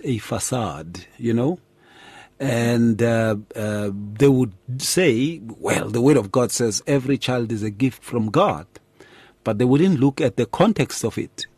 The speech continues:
in that God was talking to a, a, a, a nation that is of him, a nation that is joined to him, a nation that follows his laws. Uh,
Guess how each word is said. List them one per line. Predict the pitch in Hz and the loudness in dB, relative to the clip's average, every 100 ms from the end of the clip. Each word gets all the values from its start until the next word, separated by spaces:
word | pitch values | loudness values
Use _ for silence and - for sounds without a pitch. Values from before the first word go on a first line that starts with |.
| _ _ _ _ - | _ _ _ _ 0
in | 127 | 2
that | 117 107 | 2 2
God | 139 165 139 | 4 4 2
was | 110 - | -2 -2
talking | - 143 135 120 | -4 -2 0 -2
to | - 131 120 127 - | -2 -2 0 -2 -2
a, | 127 127 113 - - - - - 135 | 0 2 -2 -8 -20 -20 -20 -4 2
a, | 127 127 127 | 2 2 -2
a, | 123 120 117 - | -4 -4 -6 -6
a | 127 127 | -2 2
nation | 135 165 175 - 123 113 | 4 2 0 -2 -2 -2
that | 113 123 | -4 -4
is | 107 - | -6 -2
of | 123 | -4
him, | - 120 98 90 92 _ _ - - _ | -2 -6 -6 -8 -14 _ _ -20 -20 _
a | 120 | 0
nation | 120 135 147 - 135 | 2 4 2 0 0
that | 113 110 | 0 -4
is | 117 92 | -6 -8
joined | - 123 127 123 113 - | 0 0 2 0 -2 -8
to | 113 | -8
him, | 101 107 101 85 - _ - - - 123 | -2 -2 -2 -10 -18 _ -20 -20 -10 -4
a | 123 | 2
nation | 127 151 143 139 | 4 4 2 0
that | 120 113 | 0 -4
follows | - 139 127 98 | -4 0 0 -2
his | 92 123 101 | -4 -4 -2
laws. | 101 98 90 82 95 - - _ _ - - _ - | 0 2 0 -6 -12 -16 -16 _ _ -20 -20 _ -4
Uh, | 127 127 | -2 -2